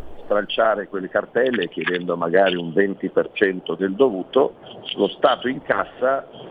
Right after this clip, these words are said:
e il cittadino respira, anche perché riguarda quindici milioni di persone fisiche in Italia, eh.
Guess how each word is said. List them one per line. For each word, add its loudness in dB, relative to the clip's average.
e -4
il -4
cittadino 0
respira, 0
anche 2
perché 2
riguarda 2
quindici -12
milioni -6
di -12
persone -4
fisiche -4
in -2
Italia, -4
eh. -18